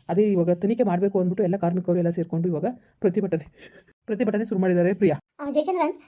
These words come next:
Speaker 2: ನಿನ್ನೆ ಯಾವ ಥರ ರೂಟೀನ್ ಹೇಗಿತ್ತು? ಅವರು ಮತ್ತೆ ಸಪ್ಕಿದ್ರಾ, ಇಲ್ಲ ಖುಷಿ ಖುಷಿಯಾಗಿದ್ರಾ, ಏನು, ಏನಾದ್ರೂ ಪ್ರಾಬ್ಲಮ್ ಅಲ್ಲಿ ಇದ್ರಾ, ಏನಾದ್ರೂ ಅದ್ರ ಬಗ್ಗೆ ಮಾಹಿತಿ ನಿಮ್ಗೆ ಸಿಕ್ಕಿದ್ಯಾ?
Speaker 1: ಹಾ ಪ್ರಿಯಾ, ಅದ್ರ ಬಗ್ಗೆ ಹೆಚ್ಚಿನ ಮಾಹಿತಿ ಏನಿಲ್ಲ. ನಿನ್ನೆ ಬೆಳಿಗ್ಗೆಯಿಂದನೂ ತುಂಬ ಕ್ಯಾಶುವಲ್ ಆಗೇ ಇದ್ರಂತೆ. ಆದ್ರೆ ಒಂದು ಐದು, ನಾಲ್ಕು ಗಂಟೆ, ಐದು ಗಂಟೆಗೆ ಸ್ವಲ್ಪ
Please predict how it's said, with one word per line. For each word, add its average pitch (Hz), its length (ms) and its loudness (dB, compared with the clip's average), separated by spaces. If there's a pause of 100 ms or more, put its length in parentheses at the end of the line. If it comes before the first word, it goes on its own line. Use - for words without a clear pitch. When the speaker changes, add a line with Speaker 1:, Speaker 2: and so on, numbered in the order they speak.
Speaker 2:
ನಿನ್ನೆ 359 340 4
ಯಾವ 311 200 4
ಥರ 370 120 2
ರೂಟೀನ್ 285 280 0
ಹೇಗಿತ್ತು? 262 340 0
ಅವರು 269 240 0
ಮತ್ತೆ 269 180 -6
ಸಪ್ಕಿದ್ರಾ, 285 500 0
ಇಲ್ಲ 262 140 0
ಖುಷಿ 277 240 -6
ಖುಷಿಯಾಗಿದ್ರಾ, 262 580 -2
ಏನು, 269 540 -2 (240)
ಏನಾದ್ರೂ 330 240 2
ಪ್ರಾಬ್ಲಮ್ 311 400 4
ಅಲ್ಲಿ 330 140 0
ಇದ್ರಾ, 285 220 4
ಏನಾದ್ರೂ 302 380 0
ಅದ್ರ 311 200 2
ಬಗ್ಗೆ 277 200 0
ಮಾಹಿತಿ 269 280 0
ನಿಮ್ಗೆ 277 180 0
ಸಿಕ್ಕಿದ್ಯಾ? 285 400 -4 (200)
Speaker 1:
ಹಾ 233 80 -2
ಪ್ರಿಯಾ, 247 300 0
ಅದ್ರ 202 180 -2
ಬಗ್ಗೆ 190 180 -2
ಹೆಚ್ಚಿನ 196 240 -2
ಮಾಹಿತಿ 202 300 0
ಏನಿಲ್ಲ. 180 240 0 (320)
ನಿನ್ನೆ 233 180 2
ಬೆಳಿಗ್ಗೆಯಿಂದನೂ 220 400 0
ತುಂಬ 208 200 -2
ಕ್ಯಾಶುವಲ್ 196 300 0
ಆಗೇ 214 100 2
ಇದ್ರಂತೆ. 185 680 -2
ಆದ್ರೆ 285 380 0
ಒಂದು 240 460 0
ಐದು, 240 120 -2
ನಾಲ್ಕು 247 220 0
ಗಂಟೆ, 240 140 -2
ಐದು 202 140 2
ಗಂಟೆಗೆ 196 280 -2
ಸ್ವಲ್ಪ 220 240 -4